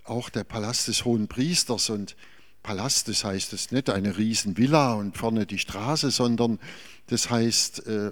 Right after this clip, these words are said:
war eine, ein Weg natürlich und eine Mauer. Und dann geht's rein und zunächst in einen Innenhof und dann U-förmig die Gebäude drumherum. So muss man sich's vorstellen. Und Jesus wird hineingeführt in eins dieser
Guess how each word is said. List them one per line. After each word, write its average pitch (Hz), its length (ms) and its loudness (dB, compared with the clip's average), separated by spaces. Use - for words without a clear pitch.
war 104 240 -10
eine, 101 200 -6
ein 92 160 -12
Weg 107 300 0
natürlich 135 440 0
und 110 80 0
eine 98 100 -2
Mauer. 110 460 0
Und 123 160 -2
dann 127 360 2
geht's - 340 -2
rein 127 280 0
und 143 140 0
zunächst - 340 -4
in 120 60 0
einen 104 320 -2
Innenhof 123 680 2
und 104 100 -4
dann 131 260 -2
U-förmig 131 840 2
die 120 100 -2
Gebäude 117 500 0
drumherum. 104 600 -4
So - 180 -2
muss 101 280 -4
man 101 60 -4
sich's - 260 -4
vorstellen. 92 580 -10
Und 90 80 -14
Jesus 101 400 -4
wird 104 140 -2
hineingeführt 120 840 -2
in 92 140 -4
eins 107 420 -2
dieser 90 460 -2